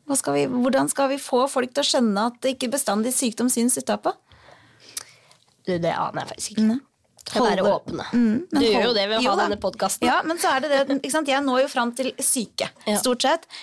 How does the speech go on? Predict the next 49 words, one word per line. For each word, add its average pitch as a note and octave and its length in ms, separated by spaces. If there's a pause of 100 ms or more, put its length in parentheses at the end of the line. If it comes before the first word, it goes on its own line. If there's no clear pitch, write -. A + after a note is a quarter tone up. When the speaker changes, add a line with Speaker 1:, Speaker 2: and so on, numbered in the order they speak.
(180)
Speaker 1:
Det A#3 560
er A#3+ 60
jo B3+ 60
det A#3+ 120
der A3+ 160 (160)
ønsket G3+ 380
om G#3 80
at A3 180
vi G3+ 180
syke G3+ 380
skal F#3 220
også G#3 180
nå G3+ 100
fram F3+ 300
til G3+ 160
de F3+ 100
som G3 160
faktisk G3+ 280
trenger F3+ 260
å D#4+ 80
høre B3+ 160
dette A3 240
her, G3 160
og G3+ 80
det B3+ 80
Speaker 2:
Mm. - 80
Speaker 1:
er G3 60
jo G3+ 120
våre G3+ 200
pårørende. F3 580 (340)
Vi G#3 120
kan A3 140
invitere G#3 440
de G#3 80
til B3+ 140
å A#3+ 100
høre D#3 140
på E3 120
podcastepisodene. E3 920
Speaker 2:
Absolutt. - 320
Speaker 1:
Vi A3 100
tenker F#3+ 180
at F#3 80
det C#4 140
kan G4+ 120
de F4+ 80
lære A#3+ 260
mye A3 180
av. F#3+ 180